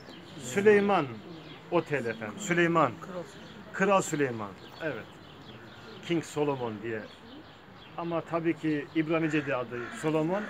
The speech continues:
ama bizim Kur'an'ı ifadesi de Süleyman. Hazreti Süleyman Efendimiz. Kur'an-ı Kerim'le örtüştüğü için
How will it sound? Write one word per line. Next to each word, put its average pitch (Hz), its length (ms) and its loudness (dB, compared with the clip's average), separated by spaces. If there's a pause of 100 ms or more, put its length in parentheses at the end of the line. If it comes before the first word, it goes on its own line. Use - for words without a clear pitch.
ama 160 340 2 (960)
bizim 180 340 -2 (500)
Kur'an'ı 170 420 2
ifadesi 135 540 -2
de 190 120 -6
Süleyman. 156 520 2 (540)
Hazreti 151 300 -4
Süleyman 139 480 -4
Efendimiz. 98 480 -12 (880)
Kur'an-ı 214 400 4
Kerim'le 214 640 4 (160)
örtüştüğü 208 580 2
için 214 380 0